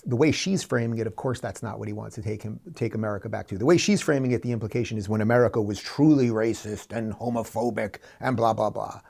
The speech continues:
Uh, but in another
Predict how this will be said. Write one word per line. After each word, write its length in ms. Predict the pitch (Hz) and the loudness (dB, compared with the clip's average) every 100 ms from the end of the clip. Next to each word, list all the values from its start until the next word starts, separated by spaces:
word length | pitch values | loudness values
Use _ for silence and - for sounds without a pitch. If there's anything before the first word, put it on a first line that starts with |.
| _ - - - | _ -20 -8 0
Uh, 220 | 143 143 | 2 0
but 420 | 123 165 165 - _ _ _ _ _ | 2 4 4 -4 _ _ _ _ _
in 160 | 170 165 | 6 6
another 640 | 151 196 254 233 170 | 6 6 8 6 4